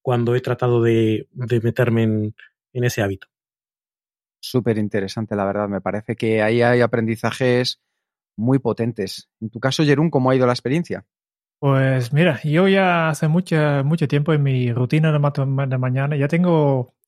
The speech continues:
Speaker 3: el hábito de, de dar las gracias, pero en general daba, siempre he dado gra-, más que nada gracias a, a circunstancias, ¿no? A veces,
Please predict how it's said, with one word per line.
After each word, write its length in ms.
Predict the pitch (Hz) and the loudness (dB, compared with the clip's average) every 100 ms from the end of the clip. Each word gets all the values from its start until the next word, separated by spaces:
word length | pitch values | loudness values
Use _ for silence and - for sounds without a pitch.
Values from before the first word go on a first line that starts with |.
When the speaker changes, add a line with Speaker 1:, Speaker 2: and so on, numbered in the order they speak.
| - | -10
Speaker 3:
el 120 | 120 123 | -6 -2
hábito 400 | 170 147 165 156 | -2 2 2 2
de, 480 | 139 135 123 123 123 | 0 -2 -2 -6 -8
de 160 | - 131 | -4 0
dar 120 | 143 | 2
las 180 | 165 143 | 0 -2
gracias, 520 | 131 123 - 117 120 - | -2 -4 -6 -10 -10 -6
pero 160 | 147 | 0
en 60 | 170 | 2
general 640 | 170 170 170 190 196 175 160 | 4 4 4 4 2 -2 -2
daba, 640 | 160 156 156 151 147 147 _ _ | 0 2 2 0 -2 -6 _ _
siempre 380 | - 175 165 165 | -2 0 2 4
he 40 | |
dado 300 | 160 165 165 | 4 4 4
gra-, 260 | 156 151 180 | 2 0 -4
más 280 | 170 151 175 | -2 0 0
que 100 | - | 0
nada 240 | 156 160 160 | 2 2 2
gracias 400 | 143 165 185 165 | 2 0 0 2
a, 400 | 143 135 131 131 | 2 0 0 -2
a 140 | - | -4
circunstancias, 960 | 135 151 139 120 175 190 113 113 - - - | -4 -2 -2 0 0 0 -4 -10 -14 -14 -6
¿no? 200 | 170 160 | -4 -2
A 60 | |
veces, 420 | 131 - 214 - | -4 -4 -6 -6